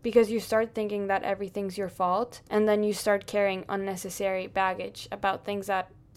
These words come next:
again, you can't even control or that have nothing to do with you.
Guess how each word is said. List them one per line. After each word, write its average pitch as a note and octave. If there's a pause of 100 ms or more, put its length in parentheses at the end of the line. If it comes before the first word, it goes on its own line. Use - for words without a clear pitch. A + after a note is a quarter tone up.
again, G3+
you G3+
can't G#3
even G3+
control F#3+
or F#3+
that F#3
have F#3+ (240)
nothing G3
to F#3+
do F#3+
with F#3
you. -